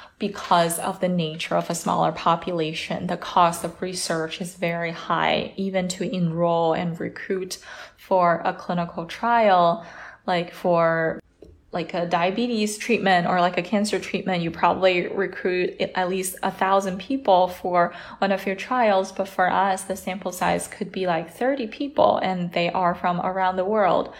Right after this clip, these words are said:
So just imagine the cost of administering that and making sure,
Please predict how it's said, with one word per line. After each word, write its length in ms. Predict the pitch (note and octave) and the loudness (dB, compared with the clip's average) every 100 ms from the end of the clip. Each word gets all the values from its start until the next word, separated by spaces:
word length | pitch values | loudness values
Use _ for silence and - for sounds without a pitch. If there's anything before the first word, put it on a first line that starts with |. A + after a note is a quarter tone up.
| - - | -18 -16
So 220 | - F#3 | 0 0
just 240 | F#3 F#3 G3+ | 0 -4 -4
imagine 560 | F3+ E3 E3 E3 F3 | -2 0 0 -2 -4
the 100 | F3 | -4
cost 540 | F3 - F3 E3+ F3 - | -8 0 2 2 0 -2
of 360 | F3 F3 - - | -2 -2 -8 -8
administering 880 | F#3+ F3+ F3 D#3+ E3+ - F3+ E3+ E3+ | -4 -2 -2 -2 -4 -6 -6 -4 -2
that 400 | E3+ E3 E3 - | 0 2 0 -2
and 140 | F3+ | -4
making 380 | E3+ D#3+ - F3 | -2 -4 -6 -6
sure, 500 | - - E3 D#3+ | -6 -4 -2 -2